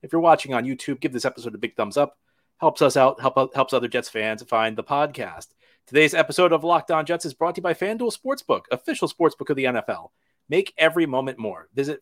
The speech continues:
fanduel dot com slash locked on today to get started. Well, today we have our weekly mailbag show, one day away from the opening of the preseason. Jets and Browns will play tomorrow night in Canton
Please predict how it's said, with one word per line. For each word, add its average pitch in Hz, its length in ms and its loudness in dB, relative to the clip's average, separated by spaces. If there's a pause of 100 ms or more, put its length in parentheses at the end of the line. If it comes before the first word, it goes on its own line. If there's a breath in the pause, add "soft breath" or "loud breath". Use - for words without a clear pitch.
fanduel 196 480 0
dot 160 240 0
com 123 320 -2
slash 127 380 -2
locked 113 280 -4
on 107 220 -6
today 98 320 -12
to 95 80 -20
get 98 220 -14
started. 82 500 -12 (480)
Well, - 80 -6
today 262 160 2
we 330 120 4
have 269 120 2
our 247 80 4
weekly 247 240 -4
mailbag 220 400 2
show, 135 160 2
one 135 320 -4
day 180 300 -2
away 147 340 0
from 139 260 -4
the 113 380 -6 (240)
opening 202 340 4
of 127 80 -2
the 120 60 -2
preseason. 170 880 -4 (320)
Jets 139 220 0
and 120 80 -6
Browns 135 220 0
will 127 60 -6
play 139 140 -2
tomorrow 131 320 0
night 123 200 -4
in 117 200 -8 (180)
Canton 247 520 -6